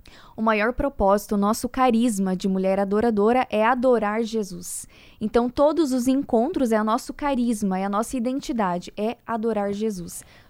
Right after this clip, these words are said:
Todos os encontros nós vivemos essa experiência, essa profundidade. Então, nós buscamos, é, ofertar uma profundidade nessa intimidade com Deus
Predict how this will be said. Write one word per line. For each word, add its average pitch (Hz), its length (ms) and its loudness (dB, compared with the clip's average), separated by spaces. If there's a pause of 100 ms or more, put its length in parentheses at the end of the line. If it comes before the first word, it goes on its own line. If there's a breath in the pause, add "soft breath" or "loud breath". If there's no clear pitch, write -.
Todos 277 340 2
os 262 120 -2
encontros 269 680 -2
nós 233 240 -2
vivemos 240 340 -2
essa 233 260 -2
experiência, 214 920 -4
essa 208 280 -4
profundidade. 262 1000 -2 (480 loud breath)
Então, 233 240 2
nós 254 180 4
buscamos, 233 760 0 (140)
é, 208 320 0
ofertar 240 720 0
uma 226 180 2
profundidade 226 1080 -2 (420)
nessa 202 400 -4
intimidade 220 760 -2
com 214 240 -4
Deus 196 460 -4